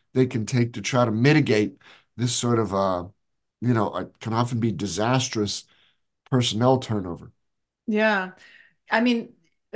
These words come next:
Speaker 2: you always want to get, uh, commitment, um, you know, if you can get it in a written sort of, uh, format, um, on your statement of work from your partner to ensure the team that you've selected is the one that's gonna be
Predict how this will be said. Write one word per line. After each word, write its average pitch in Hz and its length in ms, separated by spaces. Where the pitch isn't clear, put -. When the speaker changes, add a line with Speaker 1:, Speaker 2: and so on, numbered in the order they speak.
Speaker 2:
you 269 200
always 359 360
want 240 340
to 220 180
get, 180 800
uh, 165 520
commitment, 190 1300
um, 175 500
you 190 160
know, 175 140
if 175 140
you 175 60
can 170 220
get 180 180
it 214 140
in 190 100
a 180 80
written 214 480
sort 208 340
of, 202 280
uh, 175 400
format, 247 840
um, 170 440
on 175 280
your 180 100
statement 185 540
of 170 140
work 254 320
from 185 200
your 165 140
partner 247 680
to - 340
ensure 220 420
the 190 140
team 208 380
that 180 180
you've 175 440
selected 196 600
is 220 100
the 190 100
one 170 200
that's 156 160
gonna 170 240
be 170 380